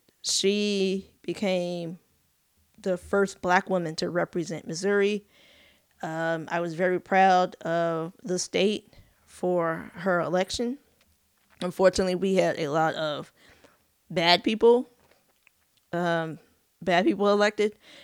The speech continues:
but I'm very proud of Cori Bush, and I hope she does great things. Um, she has had,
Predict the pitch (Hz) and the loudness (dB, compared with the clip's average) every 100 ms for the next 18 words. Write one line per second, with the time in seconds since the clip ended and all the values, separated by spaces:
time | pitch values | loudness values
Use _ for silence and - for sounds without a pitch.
0 | _ - 175 180 165 185 185 160 190 156 | _ 0 2 2 2 2 2 2 2 2
1 | 160 156 147 180 165 151 165 165 170 156 | 0 -4 -4 0 0 0 0 0 -2 -6
2 | 156 160 165 - - - - 156 160 - | -6 -6 -8 -10 -20 -14 -10 -6 -6 -6
3 | 165 170 - 165 180 185 - - _ _ | -8 -8 -6 -6 -6 -8 -16 -20 _ _
4 | _ _ - 202 165 156 147 165 - _ | _ _ -10 -6 -4 -4 -8 -12 -18 _
5 | _ _ _ _ _ _ _ - - 190 | _ _ _ _ _ _ _ -12 -6 -2
6 | 190 185 170 - 190 180 160 156 156 202 | 0 0 0 -4 -6 -2 -2 -2 -6 -10